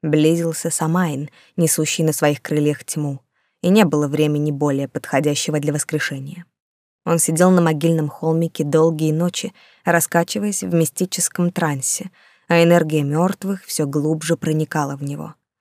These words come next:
Ситх всё время думал о том, как он заманит сюда Арабеллу, как привяжет её к могильной плите, призывая в этот момент мечущуюся в небытии душу матери.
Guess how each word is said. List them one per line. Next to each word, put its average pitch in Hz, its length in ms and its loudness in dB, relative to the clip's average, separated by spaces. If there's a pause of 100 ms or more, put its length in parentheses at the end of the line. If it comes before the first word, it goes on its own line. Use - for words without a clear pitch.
(380)
Ситх 202 560 0
всё - 240 0
время 185 300 4
думал 175 380 4
о 175 80 2
том, 185 260 -2
как - 300 -10
он 190 120 0
заманит 180 580 2
сюда 175 340 -2
Арабеллу, 180 680 0 (300)
как - 200 -6
привяжет 170 580 4
её 165 160 2
к - 120 -8
могильной 165 540 4
плите, 165 600 -2 (340)
призывая 151 460 4
в - 20 0
этот 156 220 -2
момент 165 500 0
мечущуюся 156 840 -2
в 143 100 -6
небытии 151 760 0
душу 160 420 -4
матери. 165 520 -6